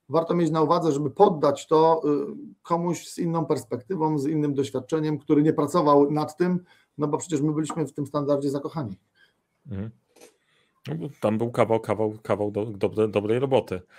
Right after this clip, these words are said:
Speaker 1: Co
Speaker 2: No
Speaker 1: to
Speaker 2: i
Speaker 1: jest?
Speaker 2: to, to się, to się działo, to się działo, to się działo dalej. Audyt.
Speaker 1: No słuchaj, audyt, audyt wskazał, e, pewne, pewne rzeczy, z którymi jeszcze powinniśmy, e, pracować.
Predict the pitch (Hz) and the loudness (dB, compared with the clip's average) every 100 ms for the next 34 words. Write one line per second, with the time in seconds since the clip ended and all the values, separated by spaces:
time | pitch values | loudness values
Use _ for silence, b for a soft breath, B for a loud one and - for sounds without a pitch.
0 | b b - 104 147 165 110 - 147 139 | b b -6 -2 0 0 -2 -8 -12 -12
1 | 127 - - 143 - 151 147 131 - 143 | -16 -8 2 2 2 0 -2 -8 -2 -2
2 | 131 135 131 123 135 - 131 123 127 120 | 0 2 2 2 -6 -6 2 2 2 -2
3 | 117 117 113 110 107 87 87 101 - 123 | -10 -4 0 2 2 -2 -4 -14 -12 -2
4 | 123 113 - 175 160 117 - 165 147 151 | 0 2 0 -2 -2 -4 2 2 4 0
5 | - - 147 143 135 - - 143 135 131 | 0 0 0 0 -6 -8 2 4 4 4
6 | 135 139 127 120 135 127 120 120 127 120 | 4 4 2 2 -2 -2 -4 -4 -4 -2
7 | 123 120 117 113 123 123 113 - 120 120 | -2 -2 -2 -4 -4 -4 -6 -4 -2 2
8 | 131 123 113 113 120 117 120 117 113 110 | 2 2 -4 -4 -4 -4 -6 -6 -6 -8
9 | 107 107 110 110 117 127 139 - | -8 -8 -8 -6 -4 -4 -6 -10